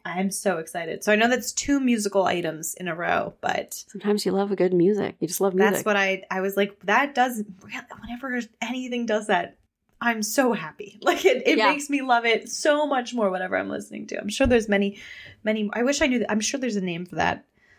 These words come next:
Speaker 1: that I just don't have the musical terminology for.
Speaker 2: Oh, I don't either. But if you know of other musical artists that have their final song reference other songs or have songs that reference each other,
Speaker 1: Mm-hmm.
Speaker 2: Casey is on our Discord.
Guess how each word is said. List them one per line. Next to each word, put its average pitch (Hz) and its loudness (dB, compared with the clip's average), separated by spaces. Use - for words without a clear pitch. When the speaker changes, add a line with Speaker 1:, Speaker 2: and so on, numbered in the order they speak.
Speaker 1:
that 180 0
I 180 2
just 180 -6
don't 185 0
have 175 -2
the 175 -2
musical 170 -4
terminology 175 -2
for. 214 -2
Speaker 2:
Oh, 190 6
I 165 6
don't 170 2
either. 131 -4
But 196 0
if 196 0
you 196 -2
know 240 4
of 202 -2
other 170 0
musical 175 0
artists 151 -2
that 165 2
have 160 -4
their 160 0
final 151 0
song 151 2
reference 156 -2
other 143 -2
songs 147 0
or 165 0
have 175 0
songs 165 6
that 151 0
reference 160 0
each 156 -6
other, 147 0
Speaker 1:
Mm-hmm. 208 -2
Speaker 2:
Casey 359 0
is 254 0
on 202 0
our 151 0
Discord. - -6